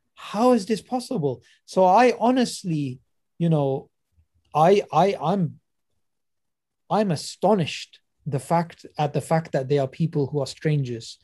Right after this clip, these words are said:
like this who exist. And I would say, stay strong,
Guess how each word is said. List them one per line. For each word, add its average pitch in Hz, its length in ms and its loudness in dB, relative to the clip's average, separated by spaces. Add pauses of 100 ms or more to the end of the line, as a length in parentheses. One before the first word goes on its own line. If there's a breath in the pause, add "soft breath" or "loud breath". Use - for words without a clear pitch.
(220)
like 147 340 0
this 131 200 -6
who 147 100 -6
exist. 135 520 -2 (540 soft breath)
And 143 160 -2
I 190 100 4
would 220 220 2
say, 156 500 0 (160)
stay - 400 0
strong, 165 460 -6